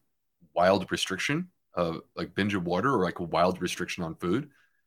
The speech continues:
But, like, instead, the, the solution here is sustainability. What is the sustainable diet that you can actually maintain and that will help you to achieve your health-related goals, including your body weight and metabolism?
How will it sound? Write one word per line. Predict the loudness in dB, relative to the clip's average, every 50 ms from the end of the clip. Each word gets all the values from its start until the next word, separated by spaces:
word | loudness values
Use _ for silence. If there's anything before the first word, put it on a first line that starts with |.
| _ _ _ _ 8
But, | 10 10 10 10 8
like, | 6 6 6 4 2 -4 -12 -10
instead, | -8 -8 -4 0 4 4 4 4 4
the, | 0 0 0 0 -2 -4 -6
the | -8 -6 -6 -6
solution | -6 -6 -4 -4 -2 -2 -2 -4 -6 -6
here | -6 -6 -6 -6 -6
is | -6 -8 -8 -6
sustainability. | -4 -4 -4 -4 -6 -6 -6 -8 -8 -6 -6 -6 -6 -6 -6 -8 -10 -6
What | -2 -2 0
is | 0 0
the | -2 -2
sustainable | -2 -2 -4 -4 -4 -4 -4 -4 -4 -4 -4 -2
diet | 0 0 2 2 0 -2 -4 -8 _ _ _ _ _ _ _ _ _ _ _ _ 4
that | 6 6 6 4 0
you | -4 -4
can | -4 -4
actually | -4 -4 -4 -4 -4 -4 -2
maintain | -2 0 -2 -2 -2 -4 -6 -6 -4 -4 -6 -6 -8 -12 _ _ _ _ -2
and | -2 0 0 -2 -4
that | -6 -6 -6
will | -6 -2
help | 0 0 0 0 -2 -8
you | -6
to | -4 -4 -4
achieve | -2 -2 -2 -2 -2 -4 -4 -4
your | -4 -4 -4 -4
health-related | -4 -4 -4 -6 -6 -10 -20 _ _ _ _ _ -6 -4 -2 -2 -2 -4 -6 -8 -4
goals, | -4 -2 -2 -2 -4 -6 -8 -10 -8
including | -10 -8 -4 -4 -4 -2 -2
your | -4 -4 -2
body | 0 0 0 0 0
weight | -2 -2 -2 -4
and | -4 -8
metabolism? | -8 -10 -10 -12 -12 -10 -12 -12 -12 -14 -20